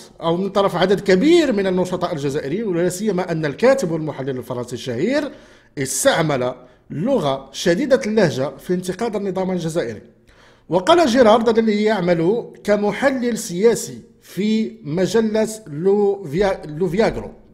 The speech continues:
لو فيغارو، لو فيغارو، ماشي لو فياغرو، سمحوا لي. <laughs>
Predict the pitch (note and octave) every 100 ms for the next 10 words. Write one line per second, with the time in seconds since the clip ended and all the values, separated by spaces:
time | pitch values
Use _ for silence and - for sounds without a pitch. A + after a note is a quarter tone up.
0 | _ _ _ - - E3 D#3 F#3 G3+ G#3
1 | B2 G#2+ - - - C#3 F3+ A#3+ - C3+
2 | E3 G#3 - C3+ F3+ C#3 A#2+ G#2 - _
3 | - C#3 A#2 G#2+ G2+ - _ - B2+ A#2+
4 | A2+ - - D3